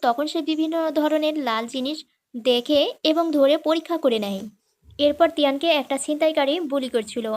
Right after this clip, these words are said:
আর তখন মিস্টার লু তা দেখে নেয়। আর লু তখন তিয়ানকে বাঁচানোর জন্য লোকটির সাথে মারামারি করে। মারামারির এক পর্যায়ে সে যখন দেখতে পায় লোকটি লাল রঙের টি শার্ট পরেছিল, তখন তাকে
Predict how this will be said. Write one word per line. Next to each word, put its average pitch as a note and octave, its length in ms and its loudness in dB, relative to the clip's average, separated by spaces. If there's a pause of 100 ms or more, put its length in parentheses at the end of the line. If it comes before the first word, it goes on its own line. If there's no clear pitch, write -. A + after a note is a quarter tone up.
আর A3 220 -4
তখন C4 400 2 (380)
মিস্টার E4 300 2
লু D#4 140 2
তা D#4+ 240 0
দেখে C#4 360 0
নেয়। G3+ 280 -4 (640)
আর B3 140 0
লু C4+ 220 0
তখন E4 360 0
তিয়ানকে C#4+ 340 0
বাঁচানোর C4+ 420 -2
জন্য D4+ 220 0
লোকটির D#4+ 460 0
সাথে D#4+ 280 -2
মারামারি B3 480 0
করে। G#3 280 -4 (800)
মারামারির C#4 640 -2
এক A#3+ 220 -4
পর্যায়ে D#4 440 0
সে C#4+ 220 0
যখন D4 300 -2
দেখতে B3+ 260 -2
পায় C#4 320 -2 (300)
লোকটি E4 380 -2
লাল A#3+ 280 2
রঙের C#4 340 0
টি B3+ 80 -4
শার্ট D4 260 -2
পরেছিল, D4 420 0 (160)
তখন C#4+ 300 2
তাকে D4 260 -2